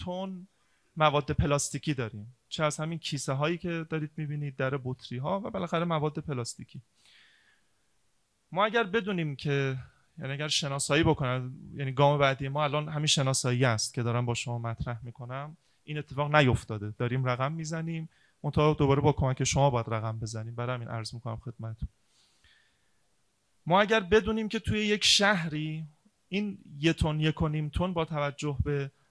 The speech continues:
ظرفیت هیئت‌های اون شهر قابل حصول و قابل دسترسیه، ما اون دستگاه رو سریعاً توی اون شهر تهیه می‌کنیم که دیگه قیمت دو برابر برسه به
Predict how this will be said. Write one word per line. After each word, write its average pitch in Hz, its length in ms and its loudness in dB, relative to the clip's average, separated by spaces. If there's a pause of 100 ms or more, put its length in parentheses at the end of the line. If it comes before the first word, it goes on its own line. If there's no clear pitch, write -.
ظرفیت 139 800 2
هیئت‌های 135 720 -2
اون 139 220 -6
شهر 170 480 2 (480)
قابل 143 520 4 (160)
حصول 175 440 0
و 165 80 2
قابل 147 200 0
دسترسیه، 135 640 -2 (800)
ما 165 60 4
اون 185 100 2
دستگاه 170 400 8
رو 180 60 2
سریعاً 165 380 2
توی 165 200 -4
اون 147 140 -4
شهر 156 200 -2
تهیه 147 340 0
می‌کنیم 180 420 -4
که 160 120 -4
دیگه 156 380 -4 (840)
قیمت 147 360 2
دو 151 280 2
برابر 143 640 8
برسه 120 400 -2
به 113 280 -8